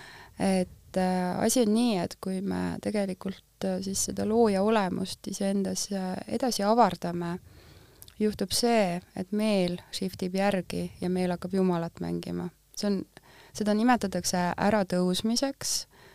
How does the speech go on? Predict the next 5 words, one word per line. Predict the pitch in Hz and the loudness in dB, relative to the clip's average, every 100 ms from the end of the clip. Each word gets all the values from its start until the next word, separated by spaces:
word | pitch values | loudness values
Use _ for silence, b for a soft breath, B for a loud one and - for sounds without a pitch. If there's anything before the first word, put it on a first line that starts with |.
| b b b b - | b b b b -2
äh, | 196 190 185 - | 0 2 0 0
ja | 190 185 | 0 0
seda | 202 196 | 0 0
nimetatakse | 202 208 196 190 - 190 - 190 | 0 0 0 -4 -6 -4 -4 -4
ka, | 185 190 185 180 | -4 -4 0 0